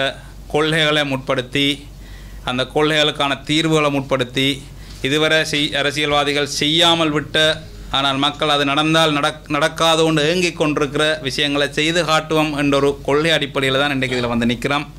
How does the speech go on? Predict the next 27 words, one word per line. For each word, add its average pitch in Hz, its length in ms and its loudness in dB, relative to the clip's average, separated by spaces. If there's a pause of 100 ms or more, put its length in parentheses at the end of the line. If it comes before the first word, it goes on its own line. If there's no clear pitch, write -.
(480)
அந்த 160 280 2
கொள்கை 165 300 0
அடிப்படையில 151 460 0 (680)
நீங்கள் 139 420 2
எங்களுக்கு 135 380 0
ஆதரவு 135 340 2
வழங்கணும்னு 139 580 2
ஆசைப்படுறோம். 123 520 -2 (300)
அர்ச்சுனாண்ட 165 640 0
முயற்சிகளுக்கு, 147 680 -2
அர்ச்சுனாண்ட 147 460 -2
கொள்கை 156 260 2
முயற்சிகளுக்கு, 143 540 0
அதாவது 139 240 0
இந்த 127 240 -6
இம்ப்ளிமெண்டேஷன் 151 840 0
சொல்ற 139 160 0
அந்த, 131 180 0 (480)
அதை 127 140 0
நடைமுறைப்படுத்துறதுல 160 880 0
சில 151 140 -2
நேரங்கள் 147 400 2
அர்ச்சுனா 147 260 0 (180)
சில, 151 240 -2
சில 147 160 0
இடங்கள்ல 139 320 0
பிளவிட்டிருக்கலாம். 135 720 0